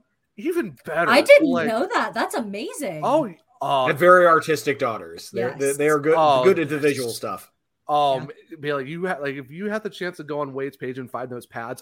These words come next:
Speaker 1: oh my
Speaker 2: No, I've
Speaker 1: absolute
Speaker 2: seen
Speaker 1: goodness.
Speaker 2: the pads. I just,
Speaker 1: Oh,
Speaker 2: I,
Speaker 1: the
Speaker 2: I don't know why it completely slipped in my mind that that was your daughter's. Tell them, send them my best. That's fantastic.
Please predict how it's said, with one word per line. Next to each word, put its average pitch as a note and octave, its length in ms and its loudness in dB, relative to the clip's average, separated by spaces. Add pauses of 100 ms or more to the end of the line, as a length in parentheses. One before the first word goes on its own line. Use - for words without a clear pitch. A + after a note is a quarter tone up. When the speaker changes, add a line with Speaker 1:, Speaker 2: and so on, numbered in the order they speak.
Speaker 1:
oh C#3+ 200 -2
my G#3 140 -2
Speaker 2:
No, D#4+ 120 4
I've C4+ 200 2
Speaker 1:
absolute F4+ 160 -2
Speaker 2:
seen E4 180 0
Speaker 1:
goodness. D4+ 140 -4
Speaker 2:
the G#3+ 60 -10
pads. A#3+ 380 -4
I G#3 120 -6
just, A3+ 120 -10
Speaker 1:
Oh, G3+ 140 8
Speaker 2:
I, F3 180 2
Speaker 1:
the B3 220 -2
Speaker 2:
I B3 80 -4
don't C#4 120 -2
know A#3 120 -6
why G#3 180 -4
it C4 100 -8
completely A3+ 480 -10
slipped - 320 -12
in G#3+ 60 -12
my G#3 160 -4
mind B3+ 320 -8
that F#3+ 140 -4
that G3+ 140 -8
was A#3+ 120 -12
your A#3 120 -8
daughter's. G3+ 440 -10
Tell B3 180 -4
them, G#3 300 -8
send - 300 -8
them A3+ 100 -8
my D#3+ 160 -8
best. A3 400 -6
That's F#3+ 220 -12
fantastic. D#3+ 920 -12